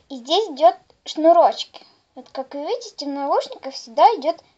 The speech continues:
шнурочки, которые цепляются до наших наушников. <clears throat>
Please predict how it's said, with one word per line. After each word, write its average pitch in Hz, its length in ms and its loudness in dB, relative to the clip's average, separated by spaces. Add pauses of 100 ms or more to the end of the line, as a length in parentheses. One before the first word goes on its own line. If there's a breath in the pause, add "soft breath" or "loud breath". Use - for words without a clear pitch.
(140)
шнурочки, 349 720 -2 (360 loud breath)
которые 466 500 4
цепляются 339 600 4
до 277 280 0 (180)
наших - 380 -12
наушников. - 560 -14 (1500 loud breath)
<clears throat> 339 460 -2